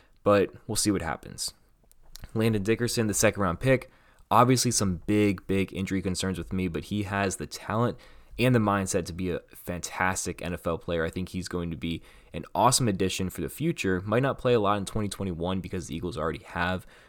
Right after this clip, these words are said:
their guards and center pretty much lined up. But when Jason Kelce finally hangs up his cleats next year, Landon Dickerson is gonna be special on that, uh, offensive line. Super athletic, um, super talented player. Milton Williams, the defensive tackle,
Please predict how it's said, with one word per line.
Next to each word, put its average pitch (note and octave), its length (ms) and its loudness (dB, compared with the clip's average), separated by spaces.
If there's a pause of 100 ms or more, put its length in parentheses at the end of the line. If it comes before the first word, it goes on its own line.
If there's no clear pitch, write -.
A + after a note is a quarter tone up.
(160)
their A2 120 6
guards G2+ 420 6
and F#2+ 120 -4
center F2 640 -2
pretty G#2 160 -2
much F#2+ 220 -2
lined E2 300 -4
up. F2+ 260 -2 (220)
But F#2+ 80 0
when F#2 100 2
Jason F#2+ 300 0
Kelce F#2 380 -4
finally F#2 260 -4
hangs F#2 240 -4
up F2 100 -4
his E2 140 -4
cleats - 280 -4
next F#2+ 260 -4
year, G#2+ 240 0 (320)
Landon F#2+ 300 2
Dickerson F2+ 400 -2
is E2 100 -8
gonna F2 160 -8
be - 100 -14
special - 600 -4 (160)
on E2+ 100 -10
that, C#2+ 180 -8
uh, A#1 220 -8
offensive F2+ 400 -2
line. C2+ 220 -6
Super C3+ 440 2
athletic, F#2+ 540 0 (300)
um, B1+ 340 -4
super G2 260 0
talented D#2 400 -2
player. B1 340 -6 (560)
Milton A#2 320 6
Williams, B2 640 0 (140)
the - 80 -20
defensive F#2+ 380 -4
tackle, G2+ 480 2